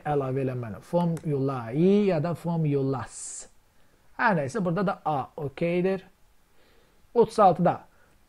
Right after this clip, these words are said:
curriculum sözü də iki cür cəmlənir, həm S-lə, həm də curricula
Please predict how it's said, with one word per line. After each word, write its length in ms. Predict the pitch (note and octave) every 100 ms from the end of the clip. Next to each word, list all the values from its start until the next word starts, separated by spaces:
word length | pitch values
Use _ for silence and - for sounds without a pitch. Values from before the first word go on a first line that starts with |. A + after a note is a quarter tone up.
| _
curriculum 420 | - C4 B3+ A#3
sözü 360 | G3+ G#3+ G3+ G3+
də 160 | D3 A#2+ - _
iki 280 | - - E3+
cür 260 | C3+ A#2+ - _ -
cəmlənir, 640 | F#3+ F3+ F#3 F#3 F#3+ F3+ -
həm 280 | D#3 D3 -
S-lə, 520 | F3+ F#3 - G3 G3 A3+ _ _ _ -
həm 140 | F#3 G3
də 20 |
curricula 560 | - G3 F#3 E3+ D#3+